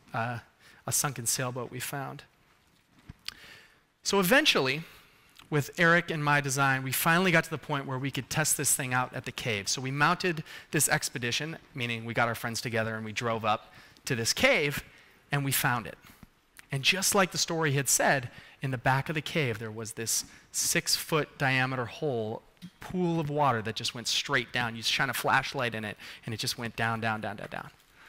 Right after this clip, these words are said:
So we put our robots in, we s-, drove it down. It was really an exciting moment. And we didn't find any gold. But, but that's not the end of the story. So we got a lot of attention for doing that.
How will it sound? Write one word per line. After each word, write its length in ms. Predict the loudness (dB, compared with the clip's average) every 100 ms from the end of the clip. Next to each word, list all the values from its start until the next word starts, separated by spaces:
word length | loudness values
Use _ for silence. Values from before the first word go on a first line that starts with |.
| -20 -20 -8
So 220 | -2 0 0
we 180 | -4
put 200 | 0 4
our 140 | 6 4
robots 500 | 2 4 6 4 2
in, 420 | 2 0 -2 -8
we 80 | -10
s-, 140 | -8 -8 -12 -20 -12
drove 380 | -2 2 2 2
it 100 | 4
down. 360 | 4 6 4
It 40 | 0
was 160 | -4
really 280 | 0 2 2
an 60 | 0
exciting 440 | -4 -4 -4 -4
moment. 340 | -6 -6 -8 -12 _ _ _ _ _ -20 _ _ _ -20 _ _ _ _ _ 0
And 80 |
we 80 | 2
didn't 160 | 2 2
find 180 | 0 0
any 140 | -4
gold. 220 | -8 -10 -14 -20 _ _ _ -20 -20 -20 -14 8
But, 280 | 8 8 2 -12
but 320 | 6 8 8 6
that's 180 | 4
not 160 | 6 4
the 40 |
end 120 | 4 4
of 20 |
the 80 | 2
story. 280 | 2 -2 -2 -18 -20 _ -8
So 300 | 2 4 2 -2 -20 -20 _ 2
we 440 | 4 6 4 2 -4 -18 -20 -20 _ _ _ _
got 180 | 4 4
a 60 | 6
lot 180 | 6 4
of 60 |
attention 460 | 2 -2 0 0 -2
for 120 | -8
doing 280 | -6 -6 -6
that. 200 | -10